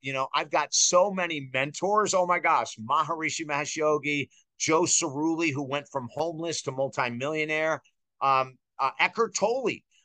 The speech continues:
uh, a current writer who I look at as a mentor, a phenomenal. Look around you. If you don't have mentors in your life, find some, because there's no need to recreate the wheel, ladies and gentlemen. Find people smarter than you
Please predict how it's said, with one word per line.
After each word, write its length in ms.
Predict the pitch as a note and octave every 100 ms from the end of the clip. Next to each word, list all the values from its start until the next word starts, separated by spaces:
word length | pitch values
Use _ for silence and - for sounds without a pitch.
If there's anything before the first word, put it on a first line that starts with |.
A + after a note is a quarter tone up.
| _ C3+
uh, 140 | C#3+ C#3+
a 100 | C#3+
current 440 | - F#3+ A#3+ G#3+
writer 340 | C#3 C3+ A2 F#2
who 140 | C#3+ D#3+
I 100 | E3
look 200 | F3 E3+
at 140 | E3
as 120 | D3+
a 60 | C#3+
mentor, 500 | C3+ D#3 D3 B2 G#2+
a 40 |
phenomenal. 680 | - D3 D3 D3+ D3 A2 - _ - _ _ - B2
Look 280 | E3+ G#3+
around 520 | G#3 C3 D3 E3 D#3 A2
you. 140 | E2+ _
If 200 | B2+ -
you 100 | C3 G#2
don't 260 | D#3+ F#3+
have 220 | E3 E3+ C#3
mentors 480 | C#3 D#3+ E3+ D3+
in 80 | D3+
your 120 | C#3+
life, 320 | C#3 C#3 D3 - _ _ -
find 320 | C#3 C#3 C#3
some, 260 | A2 A#2+ F2+ _ _ -
because 320 | C3 D3+ C#3
there's 220 | D3 B2
no 200 | C#3+ E3
need 260 | F#3+ F3+ E3
to 100 | D3+
recreate 540 | C#3 D#3 - D3+ D3
the 100 | C#3+
wheel, 280 | C3+ C#3+ C3+
ladies 280 | B2 A#2+ A2+
and 60 | A2
gentlemen. 360 | B2 B2 B2 G2+ _ _ -
Find 260 | D#3 F#3
people 300 | G3 G3 E3+
smarter 440 | D3 C#3+ D#3 F#3 F#3
than 140 | F3+
you 300 | F3+ F#3